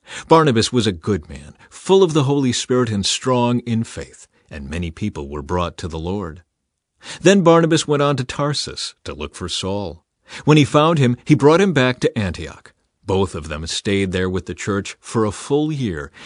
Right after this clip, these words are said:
teaching large crowds of people. It was at Antioch that the believers were first called Christians. During this time, some prophets traveled from Jerusalem to Antioch.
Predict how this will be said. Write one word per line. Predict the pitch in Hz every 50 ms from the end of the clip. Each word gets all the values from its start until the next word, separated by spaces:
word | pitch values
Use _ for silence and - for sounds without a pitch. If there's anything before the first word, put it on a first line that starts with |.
| - - -
teaching | - 170 170 139 - 135 117
large | 107 107 117 127 139 143 143 131 -
crowds | - - 131 123 127 131 135 117 113
of | 104 -
people. | - 120 127 139 - - 78 _ _ _ _ _ _ _ _ _
It | - 120 117 -
was | 104 95 78 87
at | 82 76 - _ -
Antioch | 113 131 151 123 95 80 71 69 69 - -
that | 104 101 -
the | - 101
believers | 92 107 107 110 110 98 107 101 - -
were | 110 98 90
first | - - 156 165 165 - - -
called | 101 73 65 67 73 82 113 - _ _ _ _ _
Christians. | - - 170 151 - - - 127 - _ _ - - - _ _ _ _ _ _ _ _ _ _ _ - - - - -
During | 185 202 220 226 220
this | 214 - -
time, | - - 151 139 139 139 143 139
some | - - 143 139
prophets | - - 160 156 160 151 - 160 151 - -
traveled | - - 151 139 135 131 135 135 123 -
from | - 135 123 123 120
Jerusalem | 104 120 117 120 131 170 185 - - 85 80 76 73 78
to | - - -
Antioch. | 92 78 73 - - 78 67 69 - _ _ _